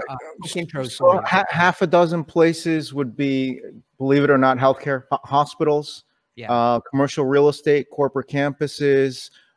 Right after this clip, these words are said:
Speaker 2: uh, logistics, manufacturing, uh, and government. And th-, those are pretty much, uh, large institutions that have a physical guard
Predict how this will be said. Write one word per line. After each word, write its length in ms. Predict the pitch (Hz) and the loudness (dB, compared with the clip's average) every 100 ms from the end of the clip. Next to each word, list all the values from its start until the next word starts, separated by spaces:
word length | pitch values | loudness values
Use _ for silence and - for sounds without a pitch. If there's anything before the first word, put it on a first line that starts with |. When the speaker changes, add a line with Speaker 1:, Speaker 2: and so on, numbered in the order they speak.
| - | -4
Speaker 2:
uh, 280 | 120 117 117 | 0 2 2
logistics, 680 | 120 120 143 156 - 147 - | 2 0 0 -2 -4 -8 -4
manufacturing, 1160 | 139 139 131 143 135 135 - 147 135 131 131 127 | -2 -2 -4 -2 -2 -2 -6 -4 -2 -2 -2 -4
uh, 480 | 117 120 117 113 120 | -4 -2 0 -2 -2
and 140 | 117 | 0
government. 460 | 117 95 95 90 _ _ | 0 0 -6 -12 _ _
And 140 | 107 104 | -14 -10
th-, 120 | 104 | -4
those 220 | 131 113 | -2 -2
are 40 | 110 | -6
pretty 240 | 143 123 | -2 2
much, 220 | 117 - - - - | 2 0 -8 -20 -16
uh, 60 | - - - | -16 -14 -4
large 480 | 160 180 226 - - 165 | 4 6 4 2 -6 -6
institutions 760 | 156 160 - 165 - 165 143 | -6 -6 -6 -6 -6 -6 -4
that 160 | 135 120 | -4 -4
have 400 | 131 135 135 120 127 | -2 -2 -2 -2 -2
a 300 | 123 117 113 _ _ | 0 -2 -4 _ _
physical 640 | _ - 127 127 127 104 - | _ -6 -6 -4 -4 -4 -2
guard 360 | 117 117 113 | 2 4 2